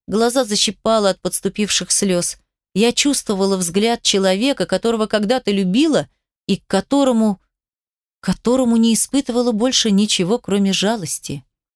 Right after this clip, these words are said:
«Мира!» Голос его прокатился громом. Я отошла уже достаточно далеко и все же на сей раз остановилась.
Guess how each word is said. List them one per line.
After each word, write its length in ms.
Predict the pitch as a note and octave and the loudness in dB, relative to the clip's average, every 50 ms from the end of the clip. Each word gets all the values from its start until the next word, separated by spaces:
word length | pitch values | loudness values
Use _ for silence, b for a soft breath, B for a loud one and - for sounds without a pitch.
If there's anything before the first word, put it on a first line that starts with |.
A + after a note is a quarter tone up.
| _ _ _ _ _ _ _ _ - | _ _ _ _ _ _ _ _ 0
«Мира!» 680 | F3+ F#3 G#3 B3 D#4 E4 E4 C4+ A3 F#3+ E3+ E3 - _ _ _ _ _ _ _ _ _ _ _ _ - | 2 4 4 6 4 4 4 4 4 2 2 0 -4 _ _ _ _ _ _ _ _ _ _ _ _ -8
Голос 420 | E3+ E3+ B3 D4+ D4 C#4 - - - | -2 0 2 2 2 2 0 0 0
его 160 | A#3+ A#3+ B3+ | 2 0 0
прокатился 580 | - - F#3+ - F#3+ F3+ - G3+ G3+ - - | 0 -2 -2 -2 -2 -2 -2 -2 -2 -2 -2
громом. 560 | G3+ E3+ F3 F3+ F3 E3+ D#3+ D#3+ D#3 D3+ C#3 - _ _ _ _ _ _ | -2 -2 0 0 2 0 0 -2 -4 -4 -8 -10 _ _ _ _ _ _
Я 180 | - E3 G#3+ A3+ | -2 0 2 2
отошла 420 | A3+ - A3+ A3 - - A#3+ B3 | 2 0 0 0 0 2 2 2
уже 160 | B3 G3 A3 A3+ | 2 0 0 0
достаточно 680 | G3 G#3+ G#3 - - A3+ A3+ - G#3+ - - - G3 F#3 | 0 -2 -2 -2 -2 -2 -2 -2 -2 -2 -2 0 0 0
далеко 420 | F3 F#3 F#3 F#3+ G3 - C#4+ C#4+ | 0 0 0 0 0 0 0 0
и 60 | C4 | 0
все 220 | - - - B3 B3 | 0 0 0 0 0
же 120 | A3 A#3 | 2 0
на 120 | G#3+ G3+ | 0 0
сей 200 | G3+ - A3+ A3 | 0 0 0 0
раз 240 | A3 G#3 G3 F#3+ - | 0 0 0 0 -2
остановилась. 800 | F#3 - - F#3+ F#3 F3+ F3 E3+ E3 E3 D#3 D#3 D#3 - - | -4 -4 -2 -2 -2 0 0 -2 -2 -2 -2 -2 -4 -6 -8